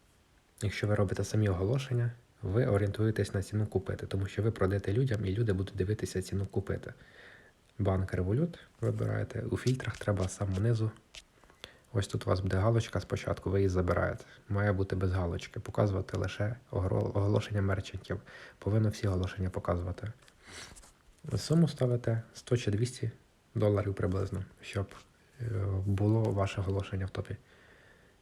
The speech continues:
І дивитесь на ціну. Зараз найменше один нуль двадцять вісім, тобто по один нуль двадцять сім можете вже виставляти на продаж. На Revolut не дуже швидко продаються, але, думаю, за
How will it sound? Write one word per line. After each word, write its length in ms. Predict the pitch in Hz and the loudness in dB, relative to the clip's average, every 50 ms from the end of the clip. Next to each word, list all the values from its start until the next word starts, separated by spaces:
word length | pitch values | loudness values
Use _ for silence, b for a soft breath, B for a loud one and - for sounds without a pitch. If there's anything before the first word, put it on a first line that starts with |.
| _ - | _ -4
І 200 | - 113 123 117 | 0 2 4 4
дивитесь 380 | 107 104 101 101 - 98 - | 4 4 4 2 2 0 0
на 100 | - 95 | 0 -2
ціну. 340 | - - 92 92 90 90 95 - - _ _ _ - | -2 -2 -2 0 0 -2 -4 -6 -12 _ _ _ -2
Зараз 440 | - 110 101 107 113 120 117 117 | 2 4 4 4 4 4 2 2
найменше 400 | 107 101 104 107 104 101 - - | 2 2 2 2 0 0 0 0
один 220 | 104 98 101 104 101 | 0 2 2 4 4
нуль 100 | 101 98 | 2 2
двадцять 380 | 92 95 98 95 - 92 92 | 2 0 0 0 0 -2 -2
вісім, 260 | 92 92 92 - - - | -2 -4 -6 -6 -10 -10
тобто 280 | - - - - - 95 | -8 -8 -6 -4 -4 -2
по 120 | - - | 0 2
один 220 | 101 101 107 107 98 | 2 4 4 4 2
нуль 100 | 95 92 | 2 2
двадцять 360 | 90 95 95 - - 98 - | 2 0 0 -2 -2 -6 -4
сім 160 | - 143 127 | 0 2 4
можете 460 | 113 107 98 98 98 - - 101 101 | 4 4 2 0 -2 -2 -2 -2 -2
вже 220 | 104 98 92 92 101 | -2 -2 -2 -2 -2
виставляти 460 | 95 92 - - - 107 98 - 101 | -2 -4 -6 -6 -4 -4 -2 0 0
на 140 | 95 98 95 | 0 0 -2
продаж. 500 | - - - 87 85 95 104 - - - B B B B B B B B B B B B _ _ _ _ _ _ _ _ _ _ _ - - _ _ - | -2 -2 -4 -4 -4 -6 -8 -8 -12 -18 B B B B B B B B B B B B _ _ _ _ _ _ _ _ _ _ _ -20 -20 _ _ -2
На 220 | - 113 110 110 107 | 2 4 4 6 6
Revolut 400 | 113 107 107 110 110 110 107 - | 6 4 4 4 2 2 2 2
не 100 | 101 101 | 2 2
дуже 400 | 104 147 170 165 - 151 151 135 | 4 4 4 4 4 2 2 4
швидко 340 | - - 135 131 131 123 | 4 4 4 4 2 0
продаються, 800 | 117 - - 113 113 110 110 110 110 110 107 107 - - 117 110 104 | -2 0 0 0 2 4 4 2 4 2 2 0 -2 -2 -2 -2 0
але, 280 | 98 101 117 120 113 104 101 101 98 - | 2 2 2 2 2 0 -2 -6 -6 -4
думаю, 320 | - 107 107 101 98 98 95 | -2 0 0 2 2 2 2
за 300 | 92 95 92 90 90 | 2 2 2 0 0